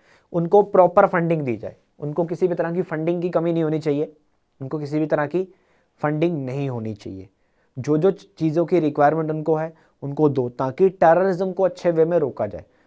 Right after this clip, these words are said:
दुनिया भर में टेररिज्म को ख़त्म करने का ये एजेंडा भारतवर्ष ने दिया है, भारत ने ये दिया है कि दुनिया भर से हमें टेररिज्म को समाप्त करना है, टेररिज्म को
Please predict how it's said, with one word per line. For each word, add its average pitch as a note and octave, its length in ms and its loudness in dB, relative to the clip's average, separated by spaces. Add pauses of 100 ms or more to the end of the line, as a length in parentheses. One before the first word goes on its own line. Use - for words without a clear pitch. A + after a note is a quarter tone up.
(160)
दुनिया F3 320 2
भर D3 180 -2
में F3+ 180 -2
टेररिज्म F3+ 520 2
को F3+ 100 -4
ख़त्म E3+ 300 -4
करने D3+ 300 -2
का D#3 100 2
ये D#3 140 2
एजेंडा C#3 400 0 (360)
भारतवर्ष C3+ 460 -2
ने C3+ 120 -4
दिया A2 200 -6
है, - 80 -18 (140)
भारत B2 240 -4
ने D#3 240 -6 (360)
ये D3+ 140 2
दिया A2+ 320 -6
है D#2+ 80 -20 (1000)
कि D3 220 2
दुनिया D#3 400 2
भर E3 140 -2
से E3+ 120 -8
हमें F3+ 180 -2
टेररिज्म E3 500 2
को D3+ 100 -4
समाप्त B2+ 360 -10
करना A2+ 240 -10
है, D3+ 80 -8
टेररिज्म C3 460 -6
को E3+ 220 -6